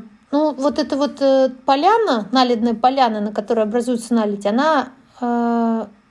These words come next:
занимает где-то семь и шесть квадратных километров. Площадь наледи, вот, э, последние годы,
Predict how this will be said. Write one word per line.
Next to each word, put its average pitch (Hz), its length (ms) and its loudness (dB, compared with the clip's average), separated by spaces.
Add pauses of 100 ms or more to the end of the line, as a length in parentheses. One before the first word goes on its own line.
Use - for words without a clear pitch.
занимает 254 560 2
где-то 240 260 0
семь 320 340 -2
и 277 40 -2
шесть 277 280 -2
квадратных 247 500 0
километров. 247 680 -2 (200)
Площадь 349 460 2
наледи, 226 440 2
вот, 226 260 -2
э, 226 560 0 (240)
последние 240 560 0
годы, 226 480 0